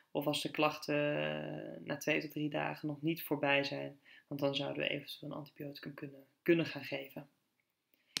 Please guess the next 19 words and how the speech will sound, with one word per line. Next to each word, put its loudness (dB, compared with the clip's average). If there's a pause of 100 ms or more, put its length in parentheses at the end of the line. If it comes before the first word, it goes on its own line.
(1160)
Ehm, 12
ik 0
hoop 10
dat 4
jullie 8
het 6
ook 8
ongeveer, 10
eh, 4
zo 10
hadden. 10 (460)
Ehm, 4
dan 2
is 0
het -2
helemaal, 6
eh, 2
helemaal 4
goed. -2